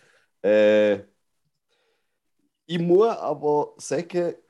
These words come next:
ich habe schon das Gefühl, dass gerade so jetzt auch, also eben nicht, dass ich irgendeinen Plan davon habe, aber dass gerade Musik vielleicht auch unter die jüngeren Leute und so ja schon einen mega Einfluss kann haben,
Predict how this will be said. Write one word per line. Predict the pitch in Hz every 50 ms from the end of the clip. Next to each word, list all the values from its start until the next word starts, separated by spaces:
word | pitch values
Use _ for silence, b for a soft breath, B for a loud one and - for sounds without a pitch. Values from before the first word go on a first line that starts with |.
| _ _
ich | - 147 147
habe | 151 139
schon | 143 180 208
das | 202 -
Gefühl, | - - - 208 208 202 190 190
dass | - 196 - -
gerade | - 180 160 160
so | 151 - 160 143 143 147 143 139 131 135 - - - _
jetzt | _ 110 113 110 -
auch, | 104 101 107 113 110 104 87 - _ _ _ _ _ _ _ _ _ _ _ _ _ _ _ _ _ _
also | - 98 101 98 85
eben | 101 104 110 92
nicht, | 107 110 -
dass | 104 92 107
ich | 101
irgendeinen | 113 113 - 101 92 80
Plan | _ 98 90 117 139
davon | 139 143 - 151 135
habe, | 120 127 143 b b b b b b b b b b b
aber | 101 - 175
dass | - 120 -
gerade | 160 151 -
Musik | 151 170 180 175 160 147 147 - - _ _ _
vielleicht | - - 139 135 123 -
auch | 123 120 123 117
unter | 107 135 127 123 120 110
die | 113 120 113
jüngeren | 120 147 160 165 165 156 143 123 120
Leute | 127 131 127 127 127
und | 110 -
so | - 123 113 113 117
ja | 110 107
schon | 104 - 156 160 156
einen | 131 120 113
mega | 127 147 143 139
Einfluss | 107 - 123 156 - - 160 160 147 -
kann | - 127 104
haben, | 104 123 160 165